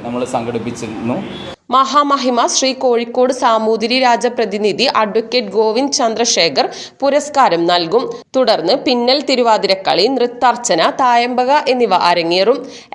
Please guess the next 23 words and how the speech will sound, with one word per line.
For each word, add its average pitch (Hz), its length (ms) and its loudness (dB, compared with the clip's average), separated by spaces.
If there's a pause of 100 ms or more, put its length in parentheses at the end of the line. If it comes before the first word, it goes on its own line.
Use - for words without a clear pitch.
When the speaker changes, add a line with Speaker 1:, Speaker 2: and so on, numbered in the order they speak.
(120)
Speaker 2:
ഏപ്രിൽ 285 380 0
എട്ടിന് 269 300 0
വൈകുന്നേരം 247 640 2
സമൂഹ 240 460 0
തിരുവാതിരക്കളി, 220 840 0 (100)
പഞ്ചാരിമേളം, 226 880 0
എഴുന്നള്ളിപ്പ്, 226 720 2 (100)
പാണ്ടിമേളത്തോടുകൂടി 233 1120 2
മടക്കം, 214 580 0 (400)
ഏപ്രിൽ 277 360 0
ഒൻപതിന് 240 560 0
രാവിലെ 220 440 2
അഞ്ച് 226 260 -2
മുപ്പതിന് 214 520 0
ഭഗവതിയെ 240 640 0 (100)
പള്ളിയുണർത്തൽ, 233 760 0 (260)
എട്ട് 247 340 0
മുപ്പതിന് 208 520 0 (120)
ആറാട്ടിനെഴുന്നള്ളിപ്പ്, 233 1160 2 (140)
പത്തിന് 247 500 2
മേജർ 247 460 0
സെറ്റ് 262 400 -2
പഞ്ചവാദ്യം, 220 760 0